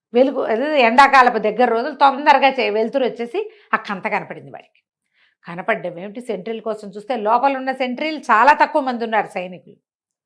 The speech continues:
వీడు ఒకళ్ళు, ఒకళ్ళు, ఒకళ్ళు అందరినీ లేపుకొచ్చేసి, "అరే, ఇటు నుంచి పారిపోవచ్చురా, నదిలో పడిపోతే పోతాం, పోనీ మొసళ్ళు ఉన్నాయి,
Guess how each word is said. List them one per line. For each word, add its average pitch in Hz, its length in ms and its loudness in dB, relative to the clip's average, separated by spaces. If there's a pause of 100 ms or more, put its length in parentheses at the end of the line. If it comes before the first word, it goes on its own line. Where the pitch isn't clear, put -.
(420)
వీడు 233 140 0
ఒకళ్ళు, 226 340 4
ఒకళ్ళు, 220 260 2
ఒకళ్ళు 208 260 -2
అందరినీ 190 300 -8
లేపుకొచ్చేసి, 175 600 -12
"అరే, 165 180 -10
ఇటు 180 160 -18
నుంచి 165 220 -18
పారిపోవచ్చురా, 180 840 -14 (920)
నదిలో 180 240 -2
పడిపోతే 254 420 2
పోతాం, 233 380 -4 (680)
పోనీ 240 200 -2
మొసళ్ళు 269 420 0
ఉన్నాయి, 175 360 -10